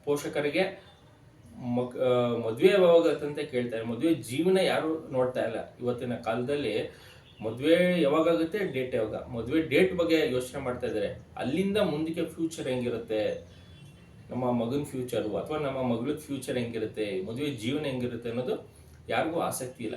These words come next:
ಏನಕ್ಕೆ ಅಂದ್ರೆ, ಅವ್ರಿಗಿರುವಂಥ ವರ್ಕ್ ಪ್ರೆಷರಲ್ಲಿ, ಅಥವಾ ಈಗ ಮೂವತ್ತು ವರ್ಷ ಆಗಿದೆ, ಏನ್ ಮಾಡೋದು, ಮುಂದಕ್ಕೆ ವರ ಸಿಗ್ತಾನೋ ಇಲ್ವೋ ಅನ್ನೋದು ಎಷ್ಟೊಂದ್ ಜನಕ್ಕೆ ತುಂಬಾನೇ ಆಲೋ-,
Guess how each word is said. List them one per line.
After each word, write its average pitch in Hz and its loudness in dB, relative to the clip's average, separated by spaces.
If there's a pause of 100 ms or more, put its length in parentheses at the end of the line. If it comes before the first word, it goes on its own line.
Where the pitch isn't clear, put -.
ಏನಕ್ಕೆ 160 0
ಅಂದ್ರೆ, - -2 (140)
ಅವ್ರಿಗಿರುವಂಥ 151 2
ವರ್ಕ್ - -2
ಪ್ರೆಷರಲ್ಲಿ, 123 0
ಅಥವಾ - 0
ಈಗ 160 -2
ಮೂವತ್ತು 127 0
ವರ್ಷ 131 -2
ಆಗಿದೆ, 117 0 (320)
ಏನ್ 165 6
ಮಾಡೋದು, 120 0 (120)
ಮುಂದಕ್ಕೆ 151 -2
ವರ 139 4
ಸಿಗ್ತಾನೋ 135 -2
ಇಲ್ವೋ 110 0
ಅನ್ನೋದು 131 0
ಎಷ್ಟೊಂದ್ 147 -4
ಜನಕ್ಕೆ 143 -6
ತುಂಬಾನೇ 151 -2
ಆಲೋ-, 110 -2